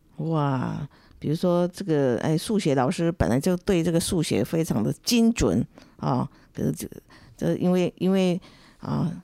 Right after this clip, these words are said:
失智的前兆症状出现，所以他常常算错了，啊，甚至，啊，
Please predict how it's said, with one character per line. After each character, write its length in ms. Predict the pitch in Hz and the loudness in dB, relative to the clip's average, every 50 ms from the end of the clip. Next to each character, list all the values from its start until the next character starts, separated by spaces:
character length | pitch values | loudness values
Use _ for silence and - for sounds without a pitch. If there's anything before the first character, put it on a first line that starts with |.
| - - - _ - | -18 -20 -20 _ -12
失 240 | - - - 202 185 | -8 -4 -2 -2 -2
智 160 | - 208 208 | 0 0 2
的 180 | 170 170 160 156 | 2 2 2 2
前 340 | - - - - 139 151 | 0 -2 -2 0 2 2
兆 280 | 170 - 208 175 165 165 | 2 2 2 2 2 0
症 240 | - - 190 185 180 | -2 0 0 0 0
状 240 | - 196 175 170 175 | 0 2 0 0 0
出 180 | - - 170 | 0 -2 -2
现， 260 | 175 - 185 156 147 | 0 0 0 0 2
所 80 | 170 160 | 2 0
以 60 | 147 | 0
他 160 | - 180 160 | 0 0 0
常 180 | 156 - - 139 | 0 0 -2 0
常 240 | 165 143 - - 165 | 0 2 2 0 0
算 400 | - - - - - 226 185 214 | -2 -6 -8 -2 0 0 2 2
错 220 | 196 - 208 170 151 | 2 2 2 2 2
了， 200 | 131 92 - - - - - - - | 2 0 -2 -4 -10 -20 -20 -20 -12
啊， 180 | - - 131 | -6 -4 -4
甚 200 | - - 202 185 | -2 0 0 0
至， 220 | 175 180 185 175 175 - - - - - | 0 0 0 0 -2 -4 -10 -20 -20 -14
啊， 340 | - - - 175 180 190 208 | -8 -4 -2 -2 -2 -2 -2